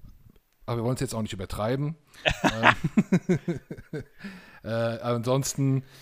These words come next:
Speaker 1: sag ich nur dazu, ähm, dass, ja, den Eagles eine gewisse Underdog-Rolle eigentlich immer ganz gut getan hat. Und das war's.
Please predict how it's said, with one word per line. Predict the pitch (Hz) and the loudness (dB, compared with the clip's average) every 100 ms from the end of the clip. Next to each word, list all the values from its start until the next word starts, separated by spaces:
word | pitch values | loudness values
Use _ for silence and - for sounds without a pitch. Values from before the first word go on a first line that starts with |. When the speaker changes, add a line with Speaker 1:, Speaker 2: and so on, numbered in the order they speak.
| - - - - | -20 -20 -16 -8
Speaker 1:
sag | 107 120 120 | 2 2 2
ich | 135 123 | -2 -2
nur | 135 127 123 | 2 4 4
dazu, | 120 117 - 123 117 120 110 | 4 2 0 2 4 4 4
ähm, | 107 107 104 104 101 101 90 | 2 2 2 0 -2 -6 -6
dass, | 101 95 - - - - - | -4 -4 -4 -6 -8 -12 -4
ja, | 104 95 - - _ _ _ _ _ _ _ _ _ - | -2 -2 -4 -20 _ _ _ _ _ _ _ _ _ -20
den | - 104 110 | -8 -2 0
Eagles | 117 117 113 - | 2 2 2 0
eine | 107 | -2
gewisse | 98 101 - 110 | 0 -2 -2 -4
Underdog-Rolle | 104 117 113 107 104 - - - 95 104 113 110 104 104 98 101 101 82 - - - - _ _ _ - - | -2 0 0 2 0 0 -10 -10 -8 0 2 4 2 0 -6 -12 -16 -16 -18 -20 -20 -20 _ _ _ -20 -8
eigentlich | 120 127 120 | -4 -2 0
immer | 139 | 0
ganz | 113 104 | 0 -2
gut | 156 180 | -2 -2
getan | - 135 139 127 | -2 0 2 2
hat. | 131 - - - _ _ - | -2 -6 -18 -20 _ _ -12
Und | - 113 | -4 -4
das | 101 - | -4 -6
war's. | 85 82 - | -8 -8 -10